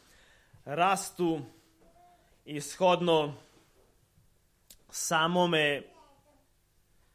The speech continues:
samoj dužini vremena koje provodimo sa Bogom,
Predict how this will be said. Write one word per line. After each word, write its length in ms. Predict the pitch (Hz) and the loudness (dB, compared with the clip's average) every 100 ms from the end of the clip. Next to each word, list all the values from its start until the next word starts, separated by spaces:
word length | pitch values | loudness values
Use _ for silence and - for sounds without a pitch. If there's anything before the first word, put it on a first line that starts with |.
| _ _ _ | _ _ _
samoj 420 | - 175 180 196 | -4 -2 0 0
dužini 460 | 180 185 151 214 202 | 0 0 0 0 0
vremena 440 | 175 214 180 156 | 4 4 4 -2
koje 260 | 160 165 165 | 0 -2 2
provodimo 440 | 170 185 170 151 | 2 2 0 -4
sa 160 | - 143 | -6 -2
Bogom, 440 | 165 208 208 | 2 2 2